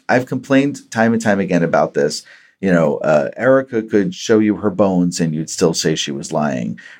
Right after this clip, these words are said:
Renna is damned if she does, damned if she doesn't. I've seen people criticize her for, uh, not talking enough about the fact that her daughter was dating Scott and talking too much about it. If you hate her, you're gonna hate her forever.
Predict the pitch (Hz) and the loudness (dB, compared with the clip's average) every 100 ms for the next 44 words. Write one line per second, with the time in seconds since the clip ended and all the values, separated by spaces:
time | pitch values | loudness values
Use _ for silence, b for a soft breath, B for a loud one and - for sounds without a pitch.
0 | B 120 135 131 117 110 127 110 - 117 | B 0 2 4 2 0 -6 -12 -4 -2
1 | 113 - 123 131 131 123 - - 131 - | -2 0 0 2 2 -2 -4 -2 0 -2
2 | - 110 101 95 87 98 87 87 82 78 | -2 -2 -2 -2 -4 -2 0 -2 -2 -4
3 | 95 - - 120 113 - 113 113 113 - | -4 -4 -4 0 0 -2 -2 0 0 -2
4 | b b 147 147 143 139 131 131 127 123 | b b -2 -2 0 2 2 0 0 0
5 | - 113 107 107 B B B - 101 95 | 0 2 4 2 B B B 0 0 0
6 | 107 127 135 - 127 127 131 117 123 170 | 0 0 -2 0 -2 0 -4 0 2 0
7 | 160 139 147 143 - - 147 151 156 151 | -2 0 2 2 -2 0 0 0 -4 -2
8 | 147 147 147 151 143 143 147 143 151 147 | 2 2 2 0 -2 -2 -2 -4 0 2
9 | 151 - 117 113 123 123 151 143 - 226 | 0 -2 -4 -2 0 0 -2 -8 -2 2
10 | 165 - 127 98 87 80 - - 127 131 | 2 0 0 2 2 -2 -6 -4 -2 0
11 | 156 220 202 143 127 139 120 117 104 98 | 2 2 2 2 2 0 0 0 0 0
12 | 90 90 73 62 | 2 2 2 -2